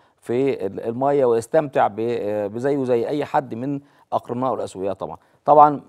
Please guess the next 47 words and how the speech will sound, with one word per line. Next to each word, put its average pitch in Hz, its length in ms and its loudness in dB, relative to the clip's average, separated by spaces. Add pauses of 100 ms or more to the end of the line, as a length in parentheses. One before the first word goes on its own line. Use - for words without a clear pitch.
(160)
مش 113 200 -8
عايز 143 220 2
اقول 131 180 -2
لكم 143 140 -4
على 120 160 4
ال-، 110 380 -6
ال-، 107 240 -10
الفرحه 127 500 -2
اللي 104 140 -6
كانت 135 320 -6
موجوده 110 380 -6
عند 107 180 -8
الاولاد 104 480 -4
لما 101 200 -8
شافوا 117 340 -4
هذا 120 140 -2
الامر، 127 280 -4 (360)
وهم 139 400 0
يعني 110 640 0
من 107 160 -14
حقهم 165 480 0
يعيشوا. 123 420 -6
يعني 104 160 -6
احنا 123 120 -8
بنقول 139 200 -6
النهارده 139 460 0 (380)
مش 117 180 -6
عايزين 123 320 -2
في 160 140 -10
تمييز 139 460 -2
ما 117 60 -4
بين 131 140 -6
فئات 123 240 -8
المجتمع 120 400 -4
المصري، 123 440 -6 (300)
لا 123 180 6
ده 127 160 2
معاق، 120 460 6
لا 135 180 0
ده 123 140 -4
مش 117 200 -10
معاق، 117 300 -2
لا، 123 180 -6
الحمد 147 300 -6
لله 147 100 -4
النهارده 135 380 -2
القانون 147 460 -8